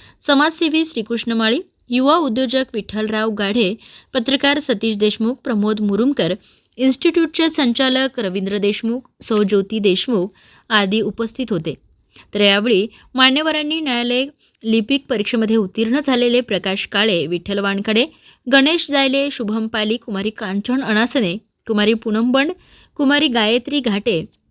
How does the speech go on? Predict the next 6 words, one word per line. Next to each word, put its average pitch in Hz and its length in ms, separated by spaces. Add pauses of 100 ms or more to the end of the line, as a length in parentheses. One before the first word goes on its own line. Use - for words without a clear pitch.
(640)
योगेश 214 460
इराचे, 269 420
स्वाती 247 440
इराचे 262 280
आदी 202 280
अकोला, 269 480